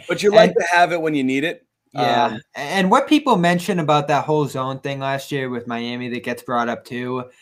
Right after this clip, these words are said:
Speaker 2: <sighs> there was something to that. You would have liked to have had a player who can crack open that zone. And that was obviously the thinking besides having, uh, Nesmith.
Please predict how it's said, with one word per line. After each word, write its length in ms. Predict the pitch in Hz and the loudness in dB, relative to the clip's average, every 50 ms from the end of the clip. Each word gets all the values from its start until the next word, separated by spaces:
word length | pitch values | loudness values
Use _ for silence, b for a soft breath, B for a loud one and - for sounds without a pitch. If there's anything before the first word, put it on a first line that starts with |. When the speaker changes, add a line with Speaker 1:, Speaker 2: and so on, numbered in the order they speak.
| b b b b b b b b _ _ _ _ _ _ _ _ _ - | b b b b b b b b _ _ _ _ _ _ _ _ _ -4
Speaker 2:
<sighs> 220 | - - - 165 147 | -2 -2 -2 0 0
there 160 | 175 190 202 | 2 2 4
was 260 | 208 254 254 240 247 | 4 4 4 4 2
something 400 | - 240 208 190 175 170 156 147 | 2 2 2 2 0 -2 -6 -6
to 240 | - - 139 127 120 | -6 -8 -8 -8 -6
that. 380 | 107 101 98 95 95 92 - 175 | -6 -6 -6 -6 -6 -8 -8 -6
You 140 | 156 170 175 | -4 -2 2
would 180 | 185 226 226 220 | 4 4 6 4
have 160 | 208 156 151 | 4 2 2
liked 260 | 170 165 160 160 - | 2 2 2 0 -2
to 80 | 170 160 | -2 -2
have 120 | 147 127 | -2 -2
had 220 | 127 147 139 135 127 | -2 -2 -2 -2 -4
a 60 | 123 | -6
player 360 | - - 143 131 127 123 123 | -8 -6 -6 -4 -4 -4 -4
who 120 | 131 127 110 | -6 -8 -10
can 120 | 117 110 | -10 -12
crack 340 | - - 135 127 120 113 - | -10 -6 -4 -4 -4 -4 -6
open 200 | 123 - 113 110 | -8 -8 -6 -6
that 180 | 113 113 110 110 | -6 -6 -6 -6
zone. 200 | 127 127 131 135 | -6 -6 -4 -4
And 100 | 139 151 | -2 -2
that 120 | 165 190 | -2 -2
was 100 | 202 180 | 0 2
obviously 380 | 196 190 190 185 190 185 - 185 | 2 2 2 2 0 -2 -2 -4
the 120 | 165 156 | -4 -4
thinking 320 | 147 180 175 175 175 165 147 | -4 -6 -4 -4 -4 -6 -6
besides 600 | 147 - 170 156 156 156 151 151 147 135 - - | -4 -2 0 2 2 2 2 0 -2 -4 -8 -8
having, 540 | 151 156 151 147 147 143 156 147 147 143 143 | -4 -2 -2 0 0 -2 -4 -4 -4 -4 -4
uh, 180 | 139 135 127 | -4 -4 -4
Nesmith. 380 | 127 135 147 156 156 - - - | -4 -4 -4 -4 -4 -6 -10 -16